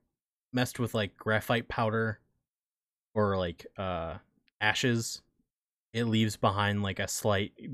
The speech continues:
blackened gray stain. It's kinda like that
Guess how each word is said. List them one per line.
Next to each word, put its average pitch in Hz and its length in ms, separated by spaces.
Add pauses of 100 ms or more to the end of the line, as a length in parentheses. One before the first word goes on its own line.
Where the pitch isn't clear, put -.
blackened 101 800
gray 98 540 (160)
stain. 98 520 (600)
It's - 80
kinda 147 140
like 139 260
that 107 340